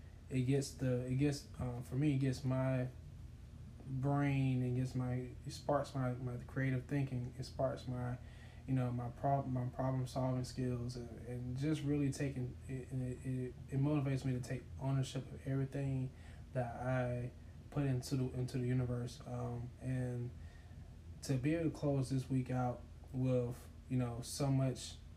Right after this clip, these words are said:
positive energy, and being able to close this week out with, you know, applying, um,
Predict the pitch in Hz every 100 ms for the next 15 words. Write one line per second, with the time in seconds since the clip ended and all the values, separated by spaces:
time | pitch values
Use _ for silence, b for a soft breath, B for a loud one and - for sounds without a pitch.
0 | - - 139 131 123 123 127 127 123 127
1 | 123 - B B B - 135 127 123 120
2 | 131 131 131 120 123 - 131 123 - 139
3 | 135 127 123 131 127 123 120 127 127 127
4 | 123 - - 131 123 120 113 123 - 139
5 | 135 135 135 131 - - - - - 135
6 | 123 120 117 120